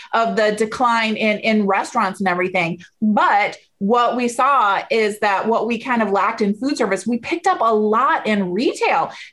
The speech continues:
People wanted to treat themselves, particularly to some specialty cheese. So there's the comfort boom where you're saying, "Wow, the world is making me really uncomfortable right now. And so I wanna go back to, like,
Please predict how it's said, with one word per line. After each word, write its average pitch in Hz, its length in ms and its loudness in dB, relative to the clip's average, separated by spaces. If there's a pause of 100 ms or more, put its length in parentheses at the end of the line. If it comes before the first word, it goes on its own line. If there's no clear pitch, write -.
People 359 640 2
wanted 247 500 2
to 226 120 -2
treat 285 440 -2
themselves, 208 600 0
particularly 254 960 0
to 240 420 -2
some 220 220 0
specialty 214 500 -2
cheese. 160 300 -6 (260)
So 247 160 0
there's 247 260 0
the 254 100 0
comfort 320 520 -2
boom 208 380 0 (300)
where 233 120 2
you're 233 140 0
saying, 220 520 0
"Wow, 233 320 2
the 220 60 2
world 240 360 2
is 226 100 0
making 220 340 0
me 214 120 4
really 208 260 2
uncomfortable 214 560 0
right 180 200 0
now. 180 260 0
And 208 200 0
so 196 200 0
I 208 180 2
wanna 226 260 0
go 214 280 2
back 208 420 -2
to, 190 340 -2 (160)
like, 202 300 0